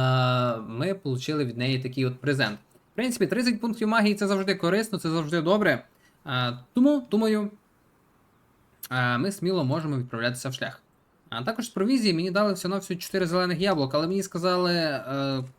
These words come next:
в селі, що я можу взяти трохи з нашого городу. В принципі, е, це є справедливо, тому що, тому що я цей город з самого маличку, так би мовити, доглядав, тож маю на це, е, повне право. Казали, лише нам пару там, е, пару, не знаю, як то вони,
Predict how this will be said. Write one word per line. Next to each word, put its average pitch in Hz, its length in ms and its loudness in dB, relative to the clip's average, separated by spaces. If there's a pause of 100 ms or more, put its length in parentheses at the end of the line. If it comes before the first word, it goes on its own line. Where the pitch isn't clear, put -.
(120)
в - 60 -16
селі, 180 240 0
що - 160 -6
я 147 80 0
можу 156 260 0
взяти 156 260 0
трохи 151 340 -4
з 123 80 -4
нашого 151 300 -2
городу. 175 340 2
В 131 60 -6
принципі, 160 420 -4 (420)
е, 123 160 -10
це 165 100 -2
є 214 100 0
справедливо, 214 640 0
тому 160 280 0
що, 156 420 0 (300)
тому 180 140 -2
що 175 140 -4
я 165 140 0
цей 175 160 -2
город 165 220 0
з - 40 -10
самого 151 300 0
маличку, 247 420 -2
так 240 140 -6
би 240 60 -6
мовити, 214 380 -2
доглядав, 165 540 0
тож 165 140 -10
маю 135 260 0
на 123 100 -2
це, 131 220 -2 (360)
е, 110 220 -10
повне 143 280 0
право. 110 340 -2 (240)
Казали, 190 300 2
лише 190 260 2
нам 196 180 2
пару 202 220 6
там, 170 260 0
е, 131 440 2 (1400)
пару, 139 280 0
не 131 80 0
знаю, 127 180 0
як 113 100 -6
то - 80 -12
вони, 113 220 -8